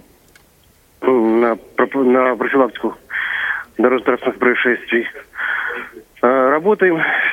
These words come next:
с, э, водителями, э, которые обслуживают, э, транс-, ну, пас-, пассажирские перевозки, с тем, чтобы как бы и двери перед нами не закрывали, и более внимательно относились. В городе у нас установлены в большинстве случаев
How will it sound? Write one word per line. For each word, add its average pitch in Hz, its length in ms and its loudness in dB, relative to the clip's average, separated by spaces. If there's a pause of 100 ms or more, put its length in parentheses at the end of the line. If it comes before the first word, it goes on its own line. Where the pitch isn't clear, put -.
(140)
с, 160 40 2
э, 170 340 2 (300)
водителями, 156 1080 2 (140)
э, 127 400 4
которые 139 260 2
обслуживают, 135 600 2 (800)
э, 113 260 2 (220)
транс-, 143 260 2
ну, 107 440 0
пас-, - 520 -8
пассажирские 139 420 -2
перевозки, 131 600 0 (640)
с - 60 -12
тем, 139 160 2
чтобы 123 200 0
как 117 140 0
бы 117 360 4
и - 40 2
двери 165 240 2
перед 165 220 0
нами 156 180 4
не 147 80 2
закрывали, 135 720 2 (480)
и 120 140 4
более 117 220 4
внимательно 117 340 2
относились. 156 520 2 (540)
В 139 60 0
городе 165 260 2
у 135 120 4
нас 127 120 -2
установлены 127 580 2
в 113 60 -4
большинстве 131 460 0
случаев 120 460 2